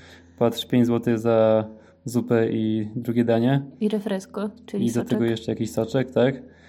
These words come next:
Speaker 1: Pani powiedziała, że ta restauracja ledwo na siebie zarabia, i,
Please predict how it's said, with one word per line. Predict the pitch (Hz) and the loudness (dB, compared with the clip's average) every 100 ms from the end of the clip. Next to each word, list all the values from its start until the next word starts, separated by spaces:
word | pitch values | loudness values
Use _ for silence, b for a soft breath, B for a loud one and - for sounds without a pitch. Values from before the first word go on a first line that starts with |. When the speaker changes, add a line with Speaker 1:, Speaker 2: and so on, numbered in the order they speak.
| B _ | B _
Speaker 1:
Pani | 123 120 | 0 2
powiedziała, | 123 123 120 120 | 0 2 4 4
że | 113 113 113 113 | 4 2 2 0
ta | |
restauracja | 120 113 120 120 120 | -2 0 2 2 2
ledwo | 120 117 117 | 0 0 0
na | 117 | -2
siebie | 113 117 | -2 -4
zarabia, | 117 113 113 123 131 131 B B B B _ _ - - - | 2 2 4 4 2 0 B B B B _ _ -20 -20 -6
i, | 113 113 110 113 113 113 110 | -4 -4 -4 -6 -6 -6 -8